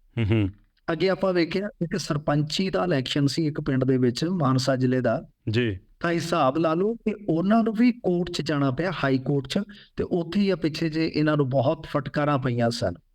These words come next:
Speaker 1: ਹੂੰ।
Speaker 2: ਇੱਥੋਂ ਤੱਕ ਕਿਹਾ ਗਿਆ ਸੀਗਾ ਕਿ ਆਪਦਾ ਸ਼ਡਿਊਲ ਲੈ ਕੇ ਆਓ। ਤਾਂ ਦੂਸਰੇ ਪਾਸੇ ਜੇ ਤੁਸੀਂ ਵੇਖੋਗੇ ਤਾਂ ਐਸ ਜੀ ਪੀ ਸੀ ਦੇ ਇਲੈਕਸ਼ਨ ਨਾਲ ਮ-,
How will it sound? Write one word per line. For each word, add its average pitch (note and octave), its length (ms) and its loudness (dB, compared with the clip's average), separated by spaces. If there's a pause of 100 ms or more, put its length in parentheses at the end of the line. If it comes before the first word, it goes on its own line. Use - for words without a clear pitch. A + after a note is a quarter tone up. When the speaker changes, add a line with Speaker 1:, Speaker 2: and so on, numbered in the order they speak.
(160)
Speaker 1:
ਹੂੰ। A#2+ 340 2
Speaker 2:
ਇੱਥੋਂ C#3+ 220 -2
ਤੱਕ D3+ 240 -2
ਕਿਹਾ D3+ 260 0
ਗਿਆ C#3+ 200 2
ਸੀਗਾ D3 280 -2
ਕਿ D3+ 300 -2 (300)
ਆਪਦਾ C#3+ 260 2
ਸ਼ਡਿਊਲ C#3+ 420 2
ਲੈ B2 140 2
ਕੇ A#2 160 0
ਆਓ। F#2+ 180 0 (580)
ਤਾਂ A3 80 6
ਦੂਸਰੇ D3+ 500 0
ਪਾਸੇ C#3+ 680 -4 (600)
ਜੇ E3 140 0
ਤੁਸੀਂ E3+ 280 -2
ਵੇਖੋਗੇ F3+ 360 -2
ਤਾਂ A3+ 220 2
ਐਸ D3+ 200 0
ਜੀ G3+ 120 0
ਪੀ G3 180 -4
ਸੀ F#3 240 -4
ਦੇ F#3+ 120 -2
ਇਲੈਕਸ਼ਨ D3 500 0
ਨਾਲ F3 280 0
ਮ-, E3+ 140 -2